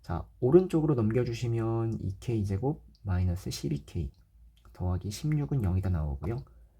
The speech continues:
이로 나눠주니까 요렇게 따라와서 인수분해까지 되겠네요.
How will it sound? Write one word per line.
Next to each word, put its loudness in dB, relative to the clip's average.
이로 2
나눠주니까 0
요렇게 -2
따라와서 -4
인수분해까지 -2
되겠네요. -14